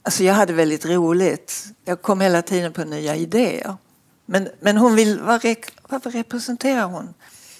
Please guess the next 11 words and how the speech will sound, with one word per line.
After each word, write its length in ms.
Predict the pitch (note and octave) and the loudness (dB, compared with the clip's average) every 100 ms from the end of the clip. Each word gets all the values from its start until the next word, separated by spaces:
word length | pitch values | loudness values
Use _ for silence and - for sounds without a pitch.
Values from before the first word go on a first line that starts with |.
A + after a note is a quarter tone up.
| - - _ - - - _ - | -20 -20 _ -20 -20 -20 _ -20
Dels 340 | - G#3+ A#3+ A#3 | 0 4 4 4
vill 240 | A3 G#3 | 4 4
jag 220 | F#3 F3 | 6 6
lyfta 400 | E3+ E3+ - E3+ | 4 0 -2 -4
fram 420 | E3 G#3 G#3 F#3 E3+ | -4 0 0 0 -2
det 100 | D3+ | -2
här 220 | E3+ D3 | 0 -2
hemarbetet 880 | D#3+ D#3+ D3+ C#3+ E3+ F#3 - D#3+ - | -2 -2 0 0 2 0 0 -6 -6
som 200 | E3+ D#3 | -8 -8
är 60 | |
nedvärderat. 1600 | D3+ D3+ D3 D#3+ E3 _ - F#3+ D3 F#3+ B3 F3 - - - - | -6 -4 -4 -6 -14 _ -2 2 4 6 6 4 0 -4 -10 -12